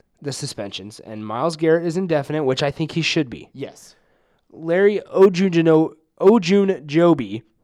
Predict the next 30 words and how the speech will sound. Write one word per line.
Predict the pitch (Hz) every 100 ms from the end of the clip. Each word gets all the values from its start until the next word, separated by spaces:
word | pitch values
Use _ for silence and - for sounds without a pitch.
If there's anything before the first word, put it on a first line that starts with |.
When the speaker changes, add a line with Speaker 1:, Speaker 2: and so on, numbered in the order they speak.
| _ _ _ _ _ _ _
Speaker 1:
uh, | 131 143
got | 151 147
suspended | - 180 160 147
one | 165 165
game | 156 156
for | 143 143 127 _
decking | 147 143 143 120 110 107 _ _ _ _
Myle-, | 160 147 131 131
or | 165 151
Mason | 143 143 139 131
Rudolph | 131 117 120 - _ _ _ _ 131
after | 139 147
Mason | 139 139 -
Rudolph | 156 147 135
got | - 151 151
ba-, | 156 156 156 156
or | 165 147 143 - - -
got | 156 156
up, | 160 165 -
threw | 175 196
his | 175
hands | 151 196 180
in | 190
the | 185
air, | 190 185 175 _ _ _
probably | - 202 208
said | 185 196 175
some | 185
explicitives, | 170 - 196 185 190 185 180 175 - _ _ _ _ _ _ _ _
and, | 151 160 151 143 139 127